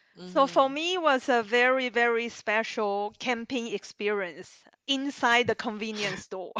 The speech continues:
Speaker 1: <laughs>
Speaker 2: Did you get a free drink?
Speaker 1: No, but, but I w-, I feel
Speaker 2: <laughs>
Speaker 1: really, really appreciate, because inside you have, um,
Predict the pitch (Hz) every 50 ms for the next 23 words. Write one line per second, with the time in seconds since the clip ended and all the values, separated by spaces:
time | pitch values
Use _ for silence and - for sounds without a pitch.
0 | - - - - 277 320 - - - - - - - - - - - 101 92 -
1 | - _ - - _ _ _ - 220 214 185 247 247 - 233 233 226 226 220 -
2 | - 220 220 190 - 202 214 240 302 320 330 311 294 294 302 311 330 349 392 370
3 | 392 339 311 - 403 403 - 339 302 - 294 302 330 359 359 339 - - 415 415
4 | - - - - 349 349 359 359 339 - 466 311 311 - - 302 285 277 285 277
5 | 262 254 269 240 226 226 - - - 262 247 247 247 - - 220 202 185 190 175
6 | - 247 - 349 311 311 294 - - 294 302 339 311 - 349 285 269 240 226 226
7 | 240 240 254 262 233 220 208 190 - 220 208 196 190 185 185 185 190